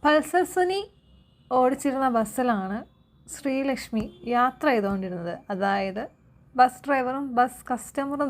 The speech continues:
തമ്മിലുള്ള ബന്ധം, അതും അത്രയും ഡീപ്പായിട്ടുള്ളൊരു ബന്ധം.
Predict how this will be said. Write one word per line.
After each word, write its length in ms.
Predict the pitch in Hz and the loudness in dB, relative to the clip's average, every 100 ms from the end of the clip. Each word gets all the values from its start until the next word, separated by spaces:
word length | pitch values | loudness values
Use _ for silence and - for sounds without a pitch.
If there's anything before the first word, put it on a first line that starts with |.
| 240 | 2
തമ്മിലുള്ള 420 | 185 180 180 185 | 2 -2 -2 0
ബന്ധം, 260 | 302 349 - - - - - - - - - 208 | 0 0 -6 -6 -20 -20 -20 -20 -20 -20 -10 -2
അതും 240 | 208 262 | 0 4
അത്രയും 340 | 208 220 240 262 233 | 2 2 -2 0 0
ഡീപ്പായിട്ടുള്ളൊരു 1040 | 247 262 302 - - 254 202 170 175 165 160 | 0 2 2 2 4 4 4 -2 -2 -2 -6
ബന്ധം. 240 | 151 147 | -8 -12